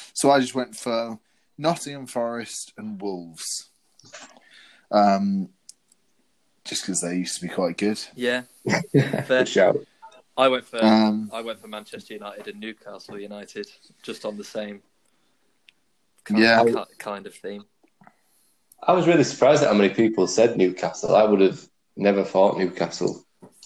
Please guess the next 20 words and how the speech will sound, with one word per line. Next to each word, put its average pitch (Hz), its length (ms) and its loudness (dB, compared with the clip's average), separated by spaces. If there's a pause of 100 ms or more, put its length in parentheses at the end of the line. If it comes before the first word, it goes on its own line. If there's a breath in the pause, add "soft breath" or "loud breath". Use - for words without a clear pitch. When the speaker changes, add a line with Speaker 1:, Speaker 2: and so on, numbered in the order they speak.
(680)
Speaker 3:
I - 80 -2
don't 95 160 4
know 87 140 4
why. 87 320 4 (540)
Were 104 140 2
they 107 120 6
good 107 160 6
at, - 220 2
in 202 100 4
the - 80 6
nineteen 101 260 4
seventies? 208 600 0
I - 80 -4
don't - 180 -4
know. - 240 -10 (840)
Speaker 2:
Yeah, 269 340 -2
they 151 80 -6
must - 260 -20
have - 80 -20
been. 107 180 -16